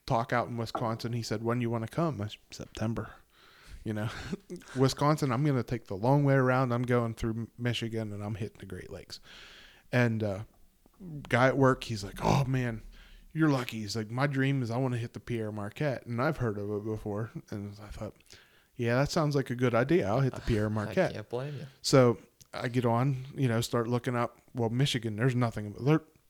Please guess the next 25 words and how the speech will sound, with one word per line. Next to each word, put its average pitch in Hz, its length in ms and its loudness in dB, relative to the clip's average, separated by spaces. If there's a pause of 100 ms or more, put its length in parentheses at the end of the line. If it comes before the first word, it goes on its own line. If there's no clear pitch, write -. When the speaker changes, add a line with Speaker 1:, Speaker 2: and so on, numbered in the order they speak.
Speaker 1:
that 165 220 8
I 170 60 8
will 143 240 6
say, 104 200 -4
Michigan, 127 500 -2
and 107 120 -4
I've 110 140 -2
said 113 160 -2
it - 100 -8
before, 110 460 -4 (580)
they 135 120 6
are 135 140 6
the 110 180 -2
tightest 135 540 0
lipped - 340 0 (340)
on 110 120 -4
their 104 100 -4
fishing. - 360 -8 (240)
You 147 140 -6
cannot 120 400 -2
find 123 220 -2
anything 123 380 -2
out 107 200 -2
about 98 260 -8
Michigan. - 440 -10